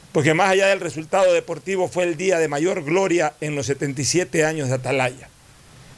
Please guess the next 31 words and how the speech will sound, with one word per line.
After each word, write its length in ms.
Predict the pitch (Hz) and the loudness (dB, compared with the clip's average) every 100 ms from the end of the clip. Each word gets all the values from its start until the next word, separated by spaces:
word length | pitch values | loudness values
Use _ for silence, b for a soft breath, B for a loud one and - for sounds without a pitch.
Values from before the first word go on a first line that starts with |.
| - | -2
Ese 260 | 165 196 | 2 4
día 360 | 196 220 202 - - _ _ - - - | 4 4 2 0 -12 _ _ -20 -20 -8
la 160 | - 165 | 2 2
gente 500 | 175 208 - 190 190 - - - - - - | 2 -2 -2 0 0 -6 -20 -20 -20 -20 -14
se 220 | - 170 | 0 0
puso 320 | - 247 247 233 | 2 0 2 0
en 80 | |
sus 160 | 165 180 | 0 0
oídos 440 | 160 202 247 220 | 2 2 2 0
a 60 | 160 | 0
Atalaya. 560 | 160 190 214 202 123 - - - _ _ - - - - - | -2 -2 0 0 -2 -10 -20 -20 _ _ -20 -20 -20 -20 -2
El 420 | 190 170 165 156 - - | 2 2 0 -4 -10 -4
ochenta 580 | 165 - 262 277 220 - | -2 2 0 2 -2 -2
por 160 | 170 | -4
ciento 540 | - 247 240 214 170 - - _ 156 | 0 0 0 -2 -4 -6 -20 _ 0
de 160 | 156 | 2
los 100 | 160 | 0
que 140 | 143 147 | -4 -2
siguieron 440 | 160 190 220 196 | 0 2 2 0
ese 160 | 185 196 | -4 -4
partido, 560 | 170 135 208 208 185 - - - - - - | -6 -4 -2 0 -2 -6 -20 -20 -20 -20 -8
no 140 | 160 175 | 2 4
había 200 | 180 175 | 4 2
televisión, 500 | 175 160 143 190 185 | 0 -2 -2 -2 -2
solo 240 | 156 156 | 0 0
radio, 380 | 143 185 170 165 - | 0 0 0 -6 -4
escucharon 600 | 160 - 180 - 285 233 | -4 -2 -4 0 0 0
el 100 | 160 | -4
partido 460 | 147 139 180 180 156 | -2 -4 -2 0 0
por 160 | 147 | -2
Atalaya 560 | 135 139 151 160 139 131 | -4 -2 0 0 0 -6